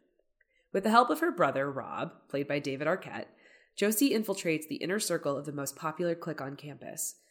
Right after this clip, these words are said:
But she hits a major snag in her investigation, not to mention her own failed love life, when she falls for her dreamy English teacher, Sam Coulson, played by Michael Vartan.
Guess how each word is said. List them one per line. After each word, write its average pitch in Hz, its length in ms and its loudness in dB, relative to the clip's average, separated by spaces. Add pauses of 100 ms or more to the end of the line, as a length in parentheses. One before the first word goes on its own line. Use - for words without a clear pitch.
(200)
But 208 120 -2
she 233 120 2
hits 285 220 4
a 226 40 2
major 269 340 4
snag 233 480 6
in 165 100 0
her 170 80 -4
investigation, 165 840 0 (140)
not 151 260 -2
to 156 80 -4
mention 170 340 -2
her 127 140 -10
own 139 240 -2
failed 135 520 2
love 165 260 4
life, - 340 -8 (260)
when 196 120 2
she 202 160 0
falls 214 460 6
for 190 100 -4
her 165 140 0
dreamy 214 520 2
English 240 520 2
teacher, - 480 -10 (420)
Sam 226 720 2
Coulson, 208 720 -2 (440)
played 151 220 0
by 131 160 -6
Michael 143 460 -6
Vartan. 151 580 -8